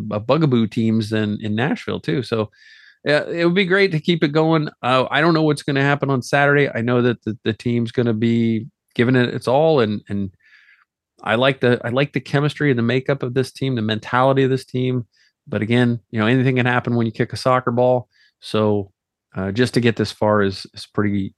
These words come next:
pretty nice, and, uh, you know, may it continue.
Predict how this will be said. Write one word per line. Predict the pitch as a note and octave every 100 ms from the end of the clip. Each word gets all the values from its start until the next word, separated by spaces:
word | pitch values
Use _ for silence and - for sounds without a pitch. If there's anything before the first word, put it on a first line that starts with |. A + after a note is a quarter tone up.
| -
pretty | G#2+
nice, | G2+ G2+ G2+ -
and, | G2+ F#2+ F#2+
uh, | F#2+ F#2 - _ _ _ -
you | G#2+
know, | G#2 G2+
may | D3+ G2+ A#2
it | -
continue. | C#3 B2+ C#3+ A2+